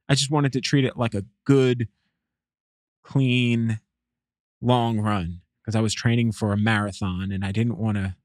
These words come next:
overdo it on, at that race. But I remember having a lot of fun. It was rainy and it was cold. But I was, I, I, I remember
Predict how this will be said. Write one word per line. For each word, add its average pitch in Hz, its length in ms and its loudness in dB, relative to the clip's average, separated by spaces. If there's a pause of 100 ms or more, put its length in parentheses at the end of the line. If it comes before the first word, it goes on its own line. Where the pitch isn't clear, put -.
(480)
overdo 127 520 2
it 110 160 -2 (220)
on, 117 220 -2
at 113 160 -4
that 113 240 -2
race. 110 340 -4
But - 220 -6
I - 160 -8
remember 127 320 -2
having 135 240 -2
a 131 40 0
lot 127 160 -2
of 85 60 -12
fun. 135 320 0
It 98 80 -6
was - 160 -10
rainy 127 420 0
and 110 120 -2
it - 100 -12
was 101 100 -14
cold. 113 500 0 (1200)
But 127 180 0
I 131 120 0
was, 131 280 -2
I, 117 220 -2
I, 156 220 0
I 151 60 4
remember 151 480 2